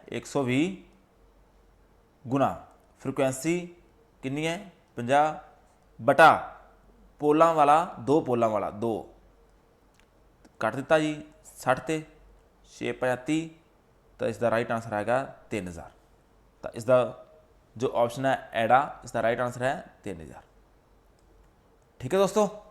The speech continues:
ਨੈਕਸਟ ਕੁਐਸਚਨ ਚਲੀਏ ਦੋਸਤੋ। ਨਿਊਮੈਰੀਕਲ ਦੀਆਂ ਕਲਾਸਾਂ ਵੀ ਤੁਸੀਂ ਵੇਖ ਸਕਦੇ ਹੋ, ਸ-, ਆਪਣੇ ਚੈਨਲ ਦੇ ਵਿੱਚ ਪਲੇਲਿਸਟ ਬਣੀ ਹੋਈ ਹੈ, ਉਸ ਦੇ ਵਿੱਚ ਜਾ ਕੇ ਤੁਸੀਂ ਨਿਊਮੈਰੀਕਲ ਦੀ ਕਲਾਸਾਂ ਜ਼ਰੂਰ ਦੇਖ ਲਓ।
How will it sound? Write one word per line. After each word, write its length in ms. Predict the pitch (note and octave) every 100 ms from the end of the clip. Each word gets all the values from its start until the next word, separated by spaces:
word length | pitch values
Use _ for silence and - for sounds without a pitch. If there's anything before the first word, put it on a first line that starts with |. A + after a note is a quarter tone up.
| - _ _ _ _ -
ਨੈਕਸਟ 380 | B2+ G#3 - -
ਕੁਐਸਚਨ 460 | - E3 D#3+ F3+ E3+
ਚਲੀਏ 220 | C#3+ D3+
ਦੋਸਤੋ। 440 | D3 C#3+ D#3 D#3 - _ _ _ -
ਨਿਊਮੈਰੀਕਲ 480 | C#3 D#3+ F3 A3+ A3
ਦੀਆਂ 140 | G#3+
ਕਲਾਸਾਂ 360 | G3+ E3 F#3+ F#3+
ਵੀ 60 |
ਤੁਸੀਂ 220 | F3 D#3 D3
ਵੇਖ 160 | C#3+
ਸਕਦੇ 240 | C3+ C#3+ C#3+
ਹੋ, 180 | F3 - - _ _ - - _ _ _ _ _ _ _ _ _ _
ਸ-, 280 | - - - -
ਆਪਣੇ 240 | B2+ C#3+
ਚੈਨਲ 280 | C3+ B2 C3+
ਦੇ 80 | C3
ਵਿੱਚ 100 | B2
ਪਲੇਲਿਸਟ 460 | C3 C#3+ C3+ C3+
ਬਣੀ 220 | A2+ A2+
ਹੋਈ 160 | B2 B2+
ਹੈ, 240 | C#3 E3 _ _ _ _ _ - _ _ _ -
ਉਸ 160 | A#2+
ਦੇ 80 | C#3+
ਵਿੱਚ 120 | B2+
ਜਾ 140 | A#2 C3+
ਕੇ 120 | -
ਤੁਸੀਂ 220 | A#2+ A#2+
ਨਿਊਮੈਰੀਕਲ 380 | A#2 A2+ A#2+ B2+
ਦੀ 80 | A#2+
ਕਲਾਸਾਂ 280 | A2+ A2 G#2+
ਜ਼ਰੂਰ 220 | G#2 A2
ਦੇਖ 200 | A#2 A#2+
ਲਓ। 260 | B2 D3